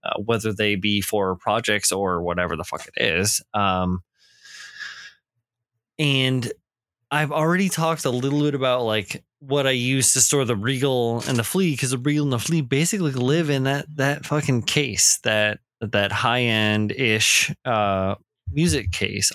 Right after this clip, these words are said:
audio case that I, uh, I have up in the attic, uh, which isn't ideal 'cause, um,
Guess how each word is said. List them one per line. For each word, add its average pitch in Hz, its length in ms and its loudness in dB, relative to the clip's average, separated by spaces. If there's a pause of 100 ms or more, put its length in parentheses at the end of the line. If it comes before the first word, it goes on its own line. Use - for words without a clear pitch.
audio 120 300 2
case - 560 -2 (380)
that 98 300 0 (360)
I, 85 420 -2
uh, 58 440 -2 (180)
I 117 60 -4
have 117 400 0
up 120 160 0
in 117 80 2
the 104 120 -2
attic, - 540 -4 (100)
uh, 98 120 0
which 123 160 2
isn't 131 180 2
ideal 117 640 0 (360)
'cause, 95 300 0
um, 85 420 -2